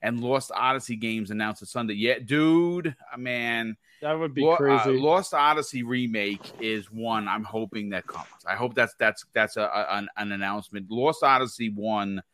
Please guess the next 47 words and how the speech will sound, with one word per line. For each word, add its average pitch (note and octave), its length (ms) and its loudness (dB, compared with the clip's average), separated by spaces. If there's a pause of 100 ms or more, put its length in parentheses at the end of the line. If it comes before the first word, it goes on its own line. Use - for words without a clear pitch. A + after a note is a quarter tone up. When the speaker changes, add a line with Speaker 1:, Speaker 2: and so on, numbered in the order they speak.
(480)
Speaker 1:
is, A#2+ 400 4
uh, G2+ 320 4 (340)
an A#2 140 0
amazing A2 1040 -2
J A2 220 0
R G2+ 180 0
P G2 220 -10
G. E2 380 -12 (140)
Um, F2 540 -2 (100)
w-, A2+ 300 -4
it's, - 320 -8
it's, - 220 -4
it's, B2 260 -4
it's C3+ 180 -2
classic. A2 440 0
They've A2 100 -2
been, A#2 120 -8
people C#3 260 0
have A2+ 40 -4
been A2+ 120 -6
calling A2+ 320 -6
for G#2+ 100 -12
that. G2 220 0 (320)
And C3 180 0
Ninja C#3+ 260 2
Gaiden, G#2+ 600 2 (580)
man, A2+ 240 -4
I, G#2+ 160 2
I B2 120 6
would C#3 180 0
love B2+ 240 2
to A2+ 100 -10
see B2 160 -4
the A2+ 100 0
original A2+ 380 -2
remade. F#2 460 -6 (120)
Like, F#2+ 200 -4
just, A2+ 280 -4
you B2 60 -4
know, G2+ 220 -4
if, G#2 180 -8
if A2 260 -6
or, D3+ 360 -4
or G3 420 6
a C3 60 0
spiritual F3 600 -2
successor, C3+ 600 -4